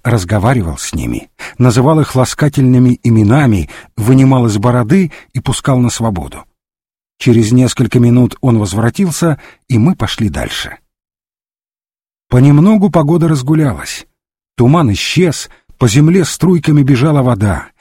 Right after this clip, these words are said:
намокшие цветы подняли свои головки, в воздухе опять замелькали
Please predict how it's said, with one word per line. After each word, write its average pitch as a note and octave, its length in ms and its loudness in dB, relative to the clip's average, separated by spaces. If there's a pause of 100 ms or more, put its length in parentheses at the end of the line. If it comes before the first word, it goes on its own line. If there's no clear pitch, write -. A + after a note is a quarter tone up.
(180)
намокшие D3+ 680 2
цветы D3+ 520 -2
подняли C#3 480 2
свои C3 320 0
головки, D3 720 0 (240)
в G#2+ 60 -4
воздухе C3+ 720 -2
опять D3 360 -2
замелькали A#2 800 0